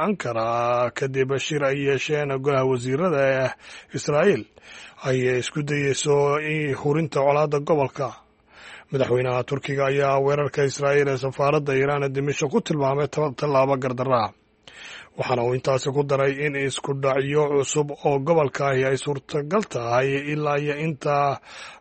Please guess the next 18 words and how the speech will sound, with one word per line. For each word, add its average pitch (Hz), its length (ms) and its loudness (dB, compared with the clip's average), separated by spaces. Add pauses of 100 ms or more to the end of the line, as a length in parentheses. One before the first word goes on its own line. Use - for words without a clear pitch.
(120)
arxandarrada 147 640 0
iyo 139 160 2
weliba 143 240 4
xasuuqu 151 400 -2
ay 139 160 4
ka 165 160 -2
socdaan 147 400 0
Gaza, 175 240 0
waa 123 160 -2
soo 131 240 0
hadalka 139 360 0
u 143 120 4
dhigay. 151 320 -2 (480)
Waxaana 123 320 0
ugu 131 240 0
baaqay 131 320 0
dhammaan 143 400 0
dhinacyadu 147 500 0